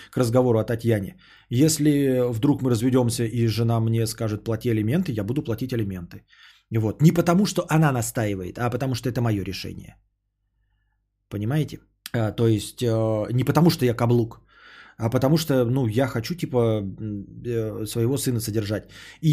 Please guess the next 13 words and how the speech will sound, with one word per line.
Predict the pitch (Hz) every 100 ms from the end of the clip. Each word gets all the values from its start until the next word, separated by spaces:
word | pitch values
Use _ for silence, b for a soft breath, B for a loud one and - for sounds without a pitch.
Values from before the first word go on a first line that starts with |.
| 170
естественно, | - - 247 - 220 175
я | 165
понимаю, | 165 170 190 180 156
что | -
часть | 135 170 165
этих | 127 120
денег, | 110 185 170 - B B B 117
э, | 120 113
будет | 120 156 156
тратиться | 147 156 143 120
самой | 120 120 127
женой. | 117 123 107 90
Ну, | 117 123 117 110